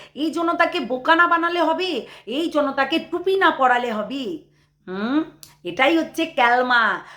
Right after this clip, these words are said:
বলো বলো ব্লগারদের, বুঝেছো? বলো বলো ব্লগারদের, এটাই হচ্ছে ক্যালমা। কেননা চ্যানেল দাঁড় করাতে গেলে মিথ্যা কথা বলতে হবে। চ্যানেল হচ্ছে, উম, বসা চ্যানেল, এক এক চ্যানেল, আহ, দাঁড় করাতে গেলে রিচ ডাউন হয়ে গেছে, তবু কি হয়েছে?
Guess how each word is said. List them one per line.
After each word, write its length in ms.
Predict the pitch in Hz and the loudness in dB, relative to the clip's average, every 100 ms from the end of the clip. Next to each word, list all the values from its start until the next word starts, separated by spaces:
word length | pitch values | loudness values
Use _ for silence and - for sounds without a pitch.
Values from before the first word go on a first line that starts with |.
| - | -16
বলো 360 | 208 240 254 285 | -4 2 2 2
বলো 300 | 294 302 320 | 0 0 0
ব্লগারদের, 1400 | 233 262 254 262 262 240 262 214 190 202 180 170 - - | 2 4 4 4 2 0 -2 -2 -4 -2 -4 -8 -16 -20
বুঝেছো? 800 | 165 160 196 190 302 381 349 208 - - - | -14 -4 -4 0 0 0 -2 -4 -8 -18 -2
বলো 240 | 208 240 285 | 2 6 6
বলো 240 | 330 349 | 6 4
ব্লগারদের, 880 | 359 247 254 262 311 330 - 359 381 | 0 0 0 2 0 -2 -2 -4 -2
এটাই 420 | 339 269 - 302 349 | -2 -2 0 0 0
হচ্ছে 260 | 349 349 | -2 -6
ক্যালমা। 680 | 359 311 294 285 262 220 170 - - - | 0 4 4 4 2 0 -2 -12 -10 0
কেননা 440 | 254 285 320 330 - _ | 2 2 0 -2 -12 _
চ্যানেল 380 | 247 226 294 349 | 0 2 2 4
দাঁড় 200 | 349 349 | 4 4
করাতে 340 | 349 359 359 | 2 2 0
গেলে 320 | 370 359 285 320 | -2 0 -2 -2
মিথ্যা 340 | 339 - 381 | -6 -6 -4
কথা 160 | 359 339 | -2 0
বলতে 320 | 294 294 285 | 0 0 2
হবে। 360 | 247 214 190 165 - - _ | 4 2 -2 -8 -14 -20 _
চ্যানেল 420 | 233 233 269 339 | -4 -2 0 2
হচ্ছে, 360 | 339 294 320 330 - - - | 2 2 2 0 -2 -12 -12
উম, 160 | 226 208 | -10 -4
বসা 360 | 208 226 320 330 | -2 0 2 2
চ্যানেল, 360 | 330 311 320 | 4 2 2
এক 280 | 294 240 - | 2 0 -2
এক 160 | 302 - | -6 -2
চ্যানেল, 380 | 294 302 330 311 - - | 0 2 0 -4 -12 -6
আহ, 260 | 220 233 220 | -2 0 2
দাঁড় 220 | 247 254 | 2 4
করাতে 300 | 311 302 302 | 2 0 -2
গেলে 240 | 320 285 | -2 -2
রিচ 260 | 262 262 214 | -4 -6 2
ডাউন 220 | 285 302 | 2 4
হয়ে 200 | 285 269 | 2 0
গেছে, 200 | 254 247 | -2 -6
তবু 320 | 226 254 349 | -6 -4 -4
কি 180 | 381 320 | 0 0
হয়েছে? 400 | 233 202 - 170 | 2 0 -6 -12